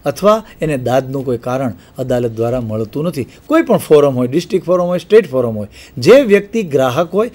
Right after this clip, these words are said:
અને જે વ્યક્તિ છેતરાયો હોય એ પોતે જ કોર્ટમાં જ્યારે કેસ કરે, એ પોતે જ જ્યારે ફોરમમાં કેસ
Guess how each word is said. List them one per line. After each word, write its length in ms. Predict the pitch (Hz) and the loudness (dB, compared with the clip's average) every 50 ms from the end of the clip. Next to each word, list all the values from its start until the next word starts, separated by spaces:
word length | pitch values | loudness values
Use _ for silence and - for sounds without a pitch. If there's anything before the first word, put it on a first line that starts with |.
| - - - - | -14 -14 -6 0
અને 160 | 226 240 240 | 2 4 4
જે 220 | 165 147 214 262 269 | 4 6 6 4 6
વ્યક્તિ 320 | 262 269 214 202 285 269 | 4 2 0 0 -2 -4
છેતરાયો 720 | - - - - 190 190 185 - 277 302 302 262 262 226 | -2 -2 0 0 0 2 4 4 4 6 8 8 10 10
હોય 140 | 180 190 170 - - - - _ - | 8 8 4 2 0 -6 -4 _ 4
એ 60 | 247 | 4
પોતે 480 | - - - 180 180 190 180 330 339 262 | 4 2 2 2 2 2 4 2 2 2
જ 80 | 196 | 2
કોર્ટમાં 480 | - - 208 202 202 - 190 185 175 160 | 2 2 4 4 4 2 0 -2 -2 2
જ્યારે 180 | 160 160 156 | 2 2 2
કેસ 340 | 147 - - 160 160 - - | 2 0 0 0 0 -2 -2
કરે, 260 | - 202 190 151 117 - - - - - | 0 2 2 2 2 -2 -8 -10 0 4
એ 80 | 233 254 | 4 4
પોતે 400 | - - 170 180 175 233 320 311 | 4 4 2 2 2 2 0 2
જ 40 | 226 | 4
જ્યારે 320 | 208 247 226 220 208 202 | 4 6 6 6 4 2
ફોરમમાં 640 | - - - - 175 165 170 165 165 160 156 - - | 0 -4 0 2 4 4 4 4 2 -2 -6 -6 -4
કેસ 260 | - 160 170 156 - | -2 0 0 0 -2